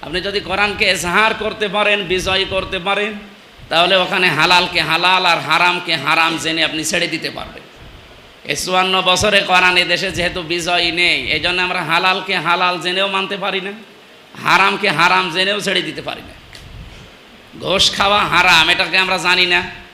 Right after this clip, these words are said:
জানার পরও এমন জায়গা বাংলাদেশে আছে যেখানে মানা যায় না।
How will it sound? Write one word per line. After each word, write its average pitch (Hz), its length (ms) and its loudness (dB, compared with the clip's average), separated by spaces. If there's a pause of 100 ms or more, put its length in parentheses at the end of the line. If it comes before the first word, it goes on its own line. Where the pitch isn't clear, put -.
(880)
জানার 190 440 2
পরও 196 220 2
এমন 196 300 0
জায়গা 185 340 2
বাংলাদেশে 180 600 0
আছে 180 320 -2
যেখানে 175 400 -4
মানা 156 380 0
যায় 135 260 -2
না। - 180 -12